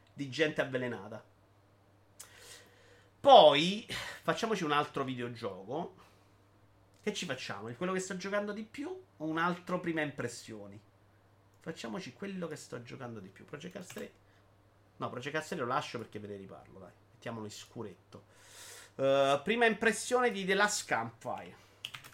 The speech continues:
che è uscito su Apple Arcade. Mi sono fatto un altro mese. Mi sono fatto dodici minuti, eh.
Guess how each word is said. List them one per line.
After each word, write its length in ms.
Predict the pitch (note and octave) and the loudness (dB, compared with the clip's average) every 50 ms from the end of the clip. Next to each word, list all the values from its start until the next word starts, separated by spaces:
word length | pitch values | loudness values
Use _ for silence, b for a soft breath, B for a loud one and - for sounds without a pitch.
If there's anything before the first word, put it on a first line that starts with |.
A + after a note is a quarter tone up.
| - - - - - - - - - - - - - - - - - - - - - | -20 -20 -20 -20 -20 -18 -18 -18 -18 -18 -20 -20 -20 -18 -18 -16 -16 -16 -18 -16 -10
che 100 | - - | -4 -2
è 40 | D3+ | -2
uscito 340 | D3+ - - - C#3+ B2+ B2+ | -2 -2 -6 -6 -4 -4 -6
su 140 | B2 - C3+ | -4 -4 -6
Apple 360 | C3 C3 - - B2+ A#2+ A2+ | -6 -6 -6 -6 -4 -4 -4
Arcade. 640 | A#2 A#2+ - - - A2 G2+ G2 G#2+ C#3 E3+ F#3 F3+ b b b b b b b b - | -4 -6 -8 -10 -10 -10 -10 -8 -6 -6 -6 -6 -6 b b b b b b b b -12
Mi 80 | B2 | -10
sono 240 | A#2+ - C3+ C3+ C3+ | -6 -4 -4 -4 0
fatto 320 | C3+ D3 C3 - - - | 0 0 -2 -2 -4 -8
un 100 | A#2 B2 | -6 -4
altro 320 | C#3 C#3+ C#3+ C3+ - C#3 B2 | -2 -4 -4 -4 -6 -8 -6
mese. 500 | A#2 A2+ G#2 F#2+ F#2 A#2 D3+ G3+ A3 - - _ _ _ _ _ _ _ _ b b b b b b b b b b | -6 -6 -8 -8 -8 -6 -6 -6 -6 -8 -12 _ _ _ _ _ _ _ _ b b b b b b b b b b
Mi 80 | - | -8
sono 220 | A#2+ C3+ C3+ D3 C#3+ | -6 -2 -2 -2 2
fatto 880 | - F3+ G3+ G3 - - G#3 E3 D3 C3 A#2+ A#2+ A#2+ A#2 A#2 A#2 A2+ A2+ | 2 2 2 2 0 2 4 4 6 6 6 4 4 4 2 0 -2 -2
dodici 320 | A#2+ D3+ C#3 B2+ A#2 A#2+ | -2 -2 -2 -2 -4 -6
minuti, 440 | A#2 A#2 A2+ A2+ G#2 F2+ F2 F#2 A#2+ | -6 -6 -6 -8 -8 -10 -10 -6 -4
eh. 200 | C#3+ D#3 E3 F3+ | -2 -2 -2 -4